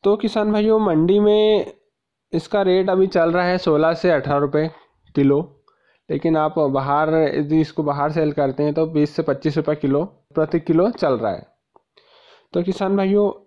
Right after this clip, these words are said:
यदि हमारा ये वीडियो अच्छा लगा हो, तो प्लीज़ हमारे वीडियो को सब्सक्राइब करें, लाइक करें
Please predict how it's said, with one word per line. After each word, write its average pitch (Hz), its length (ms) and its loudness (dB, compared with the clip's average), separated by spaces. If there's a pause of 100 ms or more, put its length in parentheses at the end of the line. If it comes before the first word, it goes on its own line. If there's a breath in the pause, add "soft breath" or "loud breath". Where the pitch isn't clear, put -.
यदि 170 260 2
हमारा 175 280 0
ये 175 80 2
वीडियो 165 300 2
अच्छा 160 220 -4
लगा 170 240 0
हो, 170 300 -2 (720 soft breath)
तो 160 80 0
प्लीज़ 180 400 0
हमारे 160 240 2
वीडियो 151 360 2
को 156 120 0
सब्सक्राइब 151 560 -4
करें, 151 260 0 (600)
लाइक 151 300 -4
करें 151 280 0